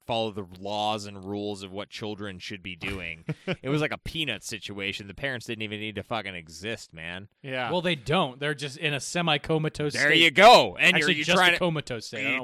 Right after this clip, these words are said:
Speaker 3: why
Speaker 1: trying
Speaker 3: it
Speaker 1: to tell
Speaker 3: frees
Speaker 1: me
Speaker 3: my
Speaker 1: you
Speaker 3: mind.
Speaker 1: have a problem with the Peanuts now?
Speaker 2: Oh, I have a big problem with the Peanuts.
Speaker 1: I have a big problem with you.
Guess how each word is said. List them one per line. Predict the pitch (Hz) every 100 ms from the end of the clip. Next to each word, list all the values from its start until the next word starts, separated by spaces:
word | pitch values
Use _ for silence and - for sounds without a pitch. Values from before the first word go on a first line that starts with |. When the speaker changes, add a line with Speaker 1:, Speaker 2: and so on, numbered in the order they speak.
| 127
Speaker 3:
why |
Speaker 1:
trying | 156 147
Speaker 3:
it |
Speaker 1:
to | 156
tell | 147
Speaker 3:
frees |
Speaker 1:
me | 160
Speaker 3:
my | 156
Speaker 1:
you |
Speaker 3:
mind. | 156
Speaker 1:
have | 151
a |
problem | 160 151
with | 151
the | 131
Peanuts | - 156 185 214 233
now? | 269 427 - _ _ _ - -
Speaker 2:
Oh, | 180
I | 170
have | 185
a | 156
big | 190 -
problem | 147 123
with | 113
the |
Peanuts. | - 135 123 120
Speaker 1:
I | 127
have | 110
a |
big | 117 123
problem | 135 147
with | 127
you. | 92